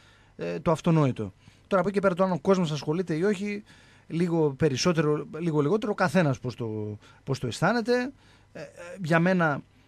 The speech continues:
ε, δεν θα πρέπει να αποπροσανατολιστεί φυσικά η ομάδα και νομίζω ότι δεν αποπροσανατολίζεται. Ε, όπως λες, είναι επαγγελματίες, ξέρουν ποια είναι η αποστολή τους,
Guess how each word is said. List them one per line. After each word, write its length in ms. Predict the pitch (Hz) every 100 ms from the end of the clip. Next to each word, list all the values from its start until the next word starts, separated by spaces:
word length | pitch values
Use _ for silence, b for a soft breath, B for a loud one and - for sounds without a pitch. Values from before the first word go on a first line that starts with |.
| _ -
ε, 240 | - 147
δεν 160 | 160 180
θα 80 | 165
πρέπει 220 | 160 143
να 100 | 135
αποπροσανατολιστεί 880 | 123 131 139 - 131 120 127 113 143
φυσικά 320 | 107 - 131
η 60 | 120
ομάδα 300 | 110 160 196
και 120 | 185
νομίζω 220 | 170 185
ότι 120 | 170
δεν 180 | 156 165
αποπροσανατολίζεται. 1120 | - - 120 110 110 104 104 127 156 185 214 - -
Ε, 100 | 127 120 123
όπως 280 | 135 131 131
λες, 200 | 139 127
είναι 100 | 139
επαγγελματίες, 640 | 127 120 120 110 170 180
ξέρουν 400 | - - 180 156
ποια 160 | 123 139
είναι 100 | 131
η 40 |
αποστολή 460 | 117 123 - 120 185
τους, 220 | 196 180